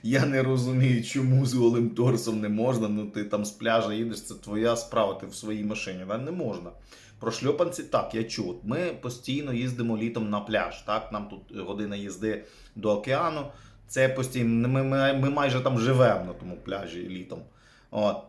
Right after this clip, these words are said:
Але, е, ну, це не так незручно їхати, ну, от, е, у взутті нормальному, так? Ну, кросівках, наприклад, да? От мені зручніше взяти, надіти шльопанці і поїхати. От, ні.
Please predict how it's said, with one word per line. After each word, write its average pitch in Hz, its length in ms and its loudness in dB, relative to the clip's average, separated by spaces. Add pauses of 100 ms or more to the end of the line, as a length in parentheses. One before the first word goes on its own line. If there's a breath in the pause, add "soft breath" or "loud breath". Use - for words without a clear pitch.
(300)
Але, 123 640 4 (160)
е, - 140 -8
ну, 117 320 -4
це - 140 -4
не 131 140 0
так 156 280 -4
незручно 127 840 -2
їхати, 113 760 -4
ну, 117 260 -2
от, 98 180 -10
е, 92 40 -6
у 107 360 -6
взутті 110 420 -6
нормальному, 107 760 -4
так? 131 400 -2
Ну, 113 340 -6 (400 loud breath)
кросівках, 127 600 -4
наприклад, - 520 -10
да? 113 280 -2 (300 loud breath)
От 101 260 -10 (100)
мені 135 300 0
зручніше 147 640 -4
взяти, 143 360 0
надіти 135 360 -2
шльопанці 151 640 -2
і 107 160 -8
поїхати. 156 640 -8 (520 soft breath)
От, 92 260 -6
ні. 117 640 -2